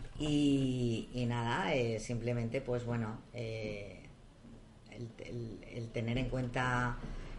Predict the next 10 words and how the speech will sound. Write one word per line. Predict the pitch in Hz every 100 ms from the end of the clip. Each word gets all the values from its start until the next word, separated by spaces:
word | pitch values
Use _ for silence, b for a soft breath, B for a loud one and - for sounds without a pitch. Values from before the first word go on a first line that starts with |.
| -
el | 113
que | 120 117
aprendamos | 117 120 120 123 131 135
a | 127
tener | 123 120
en | 113
cuenta | 117 120 120 123 120 107 -
a |
nosotros | 113 110 107 107 107
mismos, | 107 101 95 -